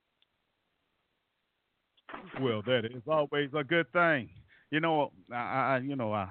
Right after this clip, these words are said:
I, I tell you, I, I drive, I drive for Uber, y'all. I, I do. I tell you, I drive for Uber, and,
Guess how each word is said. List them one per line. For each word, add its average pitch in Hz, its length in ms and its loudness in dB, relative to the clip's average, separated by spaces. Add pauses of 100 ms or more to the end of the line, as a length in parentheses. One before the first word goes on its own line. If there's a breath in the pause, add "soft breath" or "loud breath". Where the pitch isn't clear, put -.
(140)
I, - 40 -4
I 113 360 2
tell 101 120 0
you, 92 140 -4
I, 101 280 0
I 131 40 6
drive, 127 400 6
I 139 140 4
drive 139 260 4
for - 140 -8
Uber, 123 260 -2
y'all. 107 340 -4 (100)
I, 113 280 0
I - 100 4
do. 113 200 -6 (180)
I 170 240 2
tell 254 120 -2
you, 131 280 -2
I 127 160 0
drive 160 320 0
for 123 180 0
Uber, 151 220 4 (340 loud breath)
and, 127 300 6